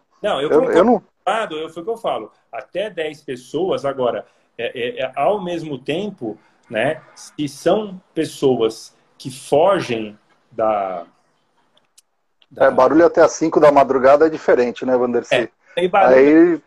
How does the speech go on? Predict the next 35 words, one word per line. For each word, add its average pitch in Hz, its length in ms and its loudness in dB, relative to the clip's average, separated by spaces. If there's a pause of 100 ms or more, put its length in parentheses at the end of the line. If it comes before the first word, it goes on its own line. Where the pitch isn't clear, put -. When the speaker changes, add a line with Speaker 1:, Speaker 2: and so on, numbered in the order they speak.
(160)
Speaker 1:
da - 200 -20
madrugada, 180 580 -6
Vandercy, 165 380 -18
independe 185 500 -18
de 208 100 -20
covid, 151 600 -18
viu? 165 200 -6 (160)
Speaker 2:
Independe 185 580 4
de 208 100 -2
covid, 127 640 2
Speaker 1:
Em 156 120 -14
qualquer 151 400 2
Speaker 2:
exato. - 300 -6
Speaker 1:
momento. 131 360 -14
Fez 170 280 -14
barulho 160 440 -8
depois 147 260 -14
das 147 120 -14
cinco 165 280 -16
horas, 151 360 -8
tem 202 120 -20
que 185 80 -20
tomar 190 280 -12
atitude. 180 460 -16
Aí 135 120 -10
não 180 100 -20
tem, 180 260 -20 (260)
não 147 120 -14
tem 170 180 -8
relação 170 460 -4
direta 165 500 -4
com, 165 360 -10
com 160 200 -10
a 156 60 -8
covid, 143 600 -12